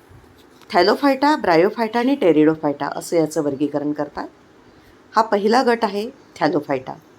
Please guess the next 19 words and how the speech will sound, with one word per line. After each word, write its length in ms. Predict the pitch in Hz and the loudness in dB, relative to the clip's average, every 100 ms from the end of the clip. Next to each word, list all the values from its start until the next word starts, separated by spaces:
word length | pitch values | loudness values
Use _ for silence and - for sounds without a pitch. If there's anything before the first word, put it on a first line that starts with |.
| _ _ _ _ _ - | _ _ _ _ _ 0
हे 120 | 190 | 2
मी 120 | 208 | 4
एका 240 | 202 196 196 | 2 4 4
बॉटलमध्ये 580 | 180 - 196 196 214 | 4 4 0 0 0
झाड 260 | 208 190 185 | 0 0 0
लावलं 260 | 220 170 160 | 0 2 2
होतं, 200 | 156 165 - | 0 -6 -8
त्या 80 | |
पाण्यात 300 | 175 156 156 | -2 0 0
शैवाल 440 | 175 - 139 147 185 | -4 -4 -2 0 -2
आलं. 220 | 170 190 - _ _ _ _ _ _ _ _ - | -4 -8 -12 _ _ _ _ _ _ _ _ -4
त्याचा 340 | 196 190 226 247 262 _ _ _ _ _ _ _ _ _ _ _ - _ _ - | 0 0 0 -2 -4 _ _ _ _ _ _ _ _ _ _ _ -20 _ _ -2
थोडासा 500 | 202 202 214 220 220 - - _ _ _ _ _ - | 4 4 4 0 -2 -4 -12 _ _ _ _ _ -2
फोटो 300 | 196 190 208 | 0 2 2
मोठा 340 | 175 165 208 | 2 -2 -4
करून 280 | 214 226 226 | -6 -4 0
दाखवण्याचा 480 | 165 - 151 147 151 | -2 0 -2 0 -2
प्रयत्न 360 | 151 143 143 | -2 -4 -4
करते. 360 | 151 156 185 | -6 -6 -6